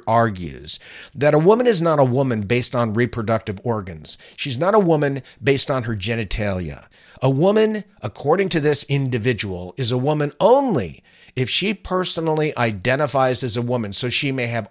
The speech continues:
all the genitalia of a woman, but then say, "No, I'm a man," or "I'm a cat," or "I'm a horse." So for thousands and thousands of years, people understood that a man was male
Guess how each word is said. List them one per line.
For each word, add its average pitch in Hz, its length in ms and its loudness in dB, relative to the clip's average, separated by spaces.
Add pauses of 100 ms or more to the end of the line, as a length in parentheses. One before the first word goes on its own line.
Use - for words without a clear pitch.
all 202 260 6
the 202 120 0
genitalia 127 760 0
of 120 180 -4
a 107 60 -2
woman, 160 400 2 (360)
but 170 120 -2
then 220 160 0
say, 175 320 2
"No, 214 400 0 (100)
I'm 170 180 -2
a 156 60 2
man," 101 520 -2
or 147 460 0
"I'm 208 160 2
a 190 60 -2
cat," 101 460 -8
or 156 420 6
"I'm 214 140 6
a 202 100 6
horse." 131 500 -2 (500)
So 165 180 4
for 131 140 0
thousands 185 680 2
and 117 180 -4
thousands 143 540 0
of 139 160 -2
years, 110 400 0
people 185 400 -2
understood 147 720 0
that 113 120 -2
a 107 60 -4
man 131 460 0
was 110 160 -2
male 101 460 -4